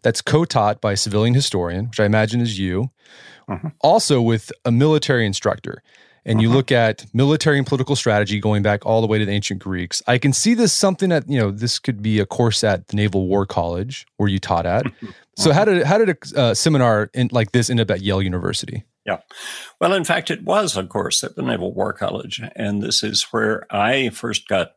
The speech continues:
Speaker 2: interested in grand strategy, something like, uh, gosh, uh, in the nineteen seventies, a long time ago. And this was Admiral Stansfield Turner, who was then the president of the Naval War College, who hired me as a very junior instructor, along with some others,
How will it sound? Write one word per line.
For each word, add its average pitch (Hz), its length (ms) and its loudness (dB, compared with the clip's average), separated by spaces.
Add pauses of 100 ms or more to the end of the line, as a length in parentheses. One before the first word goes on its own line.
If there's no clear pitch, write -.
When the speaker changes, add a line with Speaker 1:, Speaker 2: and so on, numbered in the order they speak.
(140)
Speaker 2:
interested - 560 -4
in 107 400 -4 (100)
grand 87 280 -2
strategy, 90 540 -2
something 90 360 -4
like, - 380 -4
uh, 90 160 -2 (560)
gosh, - 300 -6 (220)
uh, 92 320 -4
in 104 160 -2
the 117 60 -2
nineteen 107 420 -2
seventies, 90 680 -4
a 85 40 -14
long 98 440 0
time 98 240 -4
ago. 95 360 -4 (640)
And 98 180 -2
this 101 180 -2
was 98 140 -4
Admiral 98 320 0
Stansfield 98 600 -2
Turner, 117 440 -2
who 113 160 -8
was 95 140 -4
then 104 160 -6
the 82 100 -6
president 110 680 -4
of 85 260 -8
the 87 400 -8
Naval 87 340 -8
War - 260 -6
College, - 480 -8
who - 240 -14
hired 104 280 0
me 92 380 -2
as 95 180 -4
a 82 60 -6
very 90 300 -4
junior 92 600 -4
instructor, 87 580 -4
along 92 260 -4
with 85 120 -6
some 92 180 -4
others, 104 420 -2